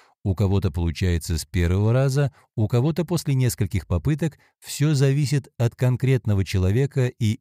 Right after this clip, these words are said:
эффективности его разотождествления. Помните,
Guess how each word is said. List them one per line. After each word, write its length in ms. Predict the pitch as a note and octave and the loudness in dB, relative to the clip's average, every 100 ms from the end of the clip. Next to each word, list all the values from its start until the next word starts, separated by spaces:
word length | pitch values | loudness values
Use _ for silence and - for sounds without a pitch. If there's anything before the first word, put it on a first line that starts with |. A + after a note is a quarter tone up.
| G#2+ | -4
эффективности 840 | - F#2+ - F#2+ F#2 G#2+ - A#2+ | -2 -6 -4 -2 0 -2 -4 -2
его 520 | A2+ F#2+ E2 E2+ F2+ - _ - | 0 0 0 0 -2 -6 _ -6
разотождествления. 1400 | F2 F2+ E2+ F#2+ G2+ F2+ A2+ - D#3 E3+ C#3+ E2 B1 - _ _ _ _ _ _ _ | 0 0 0 -2 -2 -2 -4 -4 -2 0 0 -2 -6 -12 _ _ _ _ _ _ _
Помните, 640 | D3 A#2+ F2 C#2+ - B1 | 0 2 2 -2 -8 -12